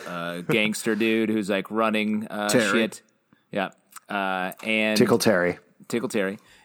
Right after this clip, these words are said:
Speaker 1: And, uh, Reggie, um, immediately wants to break off. Screw Tickle Terry
Speaker 2: <laughs> Yeah, that
Speaker 1: over.
Speaker 2: was hilarious. "We're making all this money. All right, well, let's fuck this whole thing up and try to make our own money." I was like, "Oh, God, no."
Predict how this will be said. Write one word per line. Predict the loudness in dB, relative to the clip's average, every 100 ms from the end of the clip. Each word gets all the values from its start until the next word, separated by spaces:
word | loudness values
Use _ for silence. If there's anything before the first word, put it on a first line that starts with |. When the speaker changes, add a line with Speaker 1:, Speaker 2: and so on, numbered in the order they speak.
| _
Speaker 1:
And, | 0 2 2
uh, | 2 0 0
Reggie, | 0 2 2 2 4 4 2
um, | 2 2 2 -2 -4 -2
immediately | 4 4 6 4 4
wants | 2 2
to |
break | 0 2 2 2
off. | 2 2 0 -10
Screw | -8 0 2 2
Tickle | 0 -2 -2
Terry | 0 2 4
Speaker 2:
<laughs> |
Yeah, | 4
that | 4 4
Speaker 1:
over. | 4
Speaker 2:
was | 6
hilarious. | 6 6 6 4 2 0 -4 -12 -12 2
"We're | 4
making | 6 4 4
all | 6
this | 4 4
money. | 2 4 4 2 -10 0
All | 4
right, | 4 2
well, | 2 2 2 -2 _ _ 0
let's | 4 4 2
fuck | 4 4 4
this | 2 6
whole | 4 4
thing | 4 2 4
up | 2 0 -10 _
and | -4 -2 0
try | 2 2
to |
make | 2 0
our | 0 0
own | 0
money." | -2 -4 -6 -6
I | -6
was | -4
like, | -6 -4
"Oh, | -4 -2 -2
God, | -2 -2 -2 -4
no." | -6 -6 -8